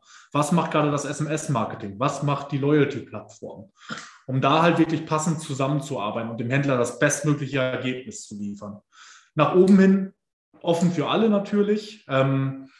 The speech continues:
da muss man halt auch sagen, also ich, ich finde, da sieht, das sieht man an unserem Ökosystem halt eigentlich immer ganz gut. Es gibt Standardintegrationen nicht nur mit einer Shopify, aber auch mit einer Salesforce zum Beispiel, aber auch einer Adobe.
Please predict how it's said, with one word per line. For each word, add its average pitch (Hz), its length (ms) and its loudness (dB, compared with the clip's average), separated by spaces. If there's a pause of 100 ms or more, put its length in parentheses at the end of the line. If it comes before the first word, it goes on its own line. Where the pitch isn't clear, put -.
(220)
da 143 80 -4
muss 151 160 0
man 160 120 2
halt 151 120 2
auch 139 80 -2
sagen, 147 640 -4 (640)
also 147 180 0
ich, 147 200 0
ich 165 100 -4
finde, 196 240 4
da 165 120 4
sieht, 170 160 0 (520)
das 156 180 -4
sieht - 120 -6
man 175 100 -2
an 165 120 0
unserem 160 240 0 (200)
Ökosystem 135 600 -2
halt 127 100 -2
eigentlich 127 220 -4
immer 131 160 -4
ganz 131 260 -6
gut. 160 320 -2 (420)
Es 143 160 -2
gibt 170 140 4
Standardintegrationen 160 920 0
nicht 156 160 0
nur 160 80 0
mit 143 120 -2
einer 131 180 -4
Shopify, 170 500 -2
aber 135 240 -2
auch 147 160 -4
mit 151 140 -4
einer 131 220 -2
Salesforce 165 760 0
zum 151 120 -4
Beispiel, 151 320 -2
aber 135 140 -8
auch 135 160 -4
einer 131 240 -4
Adobe. 185 680 2